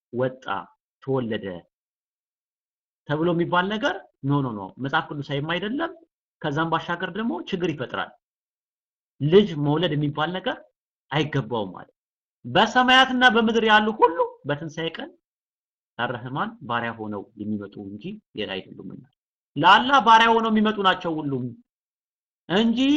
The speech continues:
የተለየ ከአንዱ ከአንዱ ተቆርሶ ከመጣ አንድ የሚለው ነገር ትርጉም አልባ ነው ማለት ነው።" የሚገርማችሁ ነገር በጣም የሚያሳዝነው ነገር ያለመታደል ሆኖ ግሪከኛ ማኑስክሪፕት የሚባሉት ሳይናቲከስ፣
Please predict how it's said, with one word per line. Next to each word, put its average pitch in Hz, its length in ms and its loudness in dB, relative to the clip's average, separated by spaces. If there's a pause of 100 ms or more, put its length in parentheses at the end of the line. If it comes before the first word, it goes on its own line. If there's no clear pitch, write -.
(340)
የተለየ 208 500 0 (480)
ከአንዱ 190 420 2
ከአንዱ 180 320 0
ተቆርሶ 165 460 -4
ከመጣ 202 380 -2 (420)
አንድ 220 280 6
የሚለው 233 360 2
ነገር 262 260 2 (720)
ትርጉም 131 300 -4
አልባ 113 260 -2
ነው 101 100 -8
ማለት 98 280 -6
ነው።" - 120 -16 (180)
የሚገርማችሁ 196 560 -2
ነገር 202 240 -2 (840)
በጣም 196 240 0
የሚያሳዝነው 156 540 -2
ነገር 135 180 0
ያለመታደል 139 600 -2
ሆኖ 160 220 -6 (1400)
ግሪከኛ 185 460 -2
ማኑስክሪፕት 147 540 -2
የሚባሉት 131 520 -4 (680)
ሳይናቲከስ፣ 127 580 -6